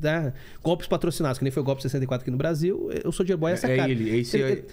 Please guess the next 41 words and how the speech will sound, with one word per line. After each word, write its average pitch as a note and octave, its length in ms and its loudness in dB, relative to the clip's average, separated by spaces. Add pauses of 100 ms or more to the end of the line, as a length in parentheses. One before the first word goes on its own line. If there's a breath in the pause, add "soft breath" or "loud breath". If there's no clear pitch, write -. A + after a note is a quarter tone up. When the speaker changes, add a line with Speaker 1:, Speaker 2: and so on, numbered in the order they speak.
(160 loud breath)
Speaker 1:
eles G#3 120 2
fazem C#4 220 2
vários, B3+ 400 0
vários, F3 460 -2
ah, E3 400 2
momentos D#3 300 0
bastante F3+ 300 0
sutis F3+ 520 0
no, B2 200 2
no, A#2 200 -2
no, A2+ 120 -2 (160)
no, B2 200 -2
na A#2 120 -2
série, C#3+ 460 0
mostrando C#3+ 340 0
como E3 140 0
o - 20 -6
Soldier D#3+ 200 0
Boy D#3+ 120 0
sempre G3 180 -2
teve G#3 160 0
vinculado D3 680 0
a - 80 -4
toda G#3 200 0
a - 20 0
merda F3+ 300 0
que - 40 -10
os - 40 -14
Estados D#3+ 140 0
Unidos D#3 120 -2
fez. B2 340 -2
Speaker 2:
Exato, A2 440 0
né? G#2 100 0
Então, A2+ 240 0
a-, G#2 140 0 (100)
atuações A#2+ 540 0
fora A2+ 240 0
do, - 200 2
do F#2 180 -2
Speaker 1:
É, C#3+ 840 2
é. G2 40 -6